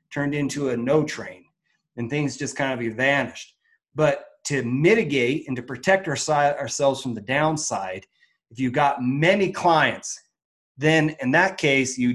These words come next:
have zero dependency on any individual one. Therefore, if one takes a, takes a dump, then you're not, you're not left holding a, holding the bag. Does that make sense?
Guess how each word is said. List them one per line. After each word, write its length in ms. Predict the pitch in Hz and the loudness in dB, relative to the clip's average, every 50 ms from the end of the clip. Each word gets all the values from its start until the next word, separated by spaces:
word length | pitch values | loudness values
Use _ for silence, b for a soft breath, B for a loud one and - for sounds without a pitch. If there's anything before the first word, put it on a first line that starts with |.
| 120 | 0
have 300 | 113 131 131 127 117 110 | 0 0 0 0 0 -2
zero 400 | 107 - - 143 147 160 160 160 | -8 -6 -4 0 0 2 2 2
dependency 640 | 143 127 - - - 143 143 143 135 - - 135 131 | 0 -2 -4 -4 -4 -2 -2 -2 -4 -6 -6 -6 -4
on 220 | 123 123 123 123 - | -2 -2 -4 -4 -6
any 440 | 147 139 143 147 139 131 135 - - _ _ | -6 -4 -4 -2 -4 -4 -6 -8 -14 _ _
individual 800 | 160 156 156 139 123 104 98 113 143 160 147 135 127 113 110 110 | -2 0 0 0 0 -2 -2 -2 -2 0 0 -2 -2 -4 -2 -4
one. 260 | 104 101 95 101 104 - b b b b b b b b - | -4 -6 -6 -8 -10 -14 b b b b b b b b -6
Therefore, 840 | 120 143 170 190 190 - - - 135 127 120 120 117 120 127 123 - | 2 4 6 6 6 4 2 0 -2 0 2 2 0 0 -2 -4 -6
if 160 | 131 107 107 | -10 -10 -6
one 340 | 120 135 156 165 175 170 160 | 0 2 4 6 6 4 4
takes 360 | 151 - 156 151 151 - - | 2 2 0 0 0 -2 -4
a, 60 | 127 | -6
takes 280 | 120 - 139 143 - - | -4 -4 -4 -4 -4 -6
a 100 | 104 98 | -10 -4
dump, 420 | 98 143 147 143 131 107 107 - - _ b b b b b b b b | 0 0 2 2 2 0 -2 -4 -10 _ b b b b b b b b
then 100 | 131 135 | -4 -2
you're 160 | 135 131 135 135 | 0 0 0 0
not, 300 | 135 135 - - - - - - | 0 0 -2 -2 -4 -8 -12 -12
you're 140 | 131 120 | -6 -2
not 320 | 127 139 139 120 104 113 117 | 0 0 0 0 -2 -4 0
left 320 | 123 139 139 127 127 - | 4 4 4 4 2 -2
holding 400 | - 139 139 131 131 127 123 123 | -4 -4 -4 -4 -4 -2 -2 -2
a, 100 | 131 104 - _ _ | -4 -6 -8 _ _
holding 320 | 113 123 135 135 123 113 | -14 -10 -8 -6 -4 -6
the 80 | 104 95 | -6 -6
bag. 380 | - - 120 113 104 92 - - | -4 -2 0 0 0 -2 -4 -8
Does 80 | _ 110 | _ -8
that 120 | 123 123 | -4 -4
make 180 | 127 127 127 123 | -2 -2 -4 -6
sense? 420 | - - 127 131 139 135 - - | -8 -6 -6 -6 -6 -8 -10 -18